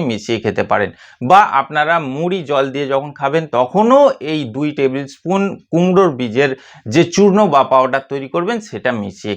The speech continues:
খেতে পারেন। normally ভেজেও খাওয়া যায়। কুমড়োর বীজের পরিমাণটা যেন দুই টেবিল স্পুন থাকে,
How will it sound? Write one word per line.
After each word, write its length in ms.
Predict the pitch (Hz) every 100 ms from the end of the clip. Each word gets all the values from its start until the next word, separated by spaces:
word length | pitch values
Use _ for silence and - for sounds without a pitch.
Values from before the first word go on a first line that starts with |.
| -
খেতে 200 | 101 92
পারেন। 200 | 90 90 - _ _ 127
normally 580 | 143 214 240 247 262 330 170 117
ভেজেও 340 | 147 147 196 190 -
খাওয়া 220 | 143 139
যায়। 140 | 147 214 _
কুমড়োর 380 | 175 202 202 202 120
বীজের 260 | 117 139 -
পরিমাণটা 440 | 147 175 180 180 175
যেন 120 | 127 135 135
দুই 120 | 151 160
টেবিল 220 | 113 101 104
স্পুন 180 | - 131 135
থাকে, 220 | 160 -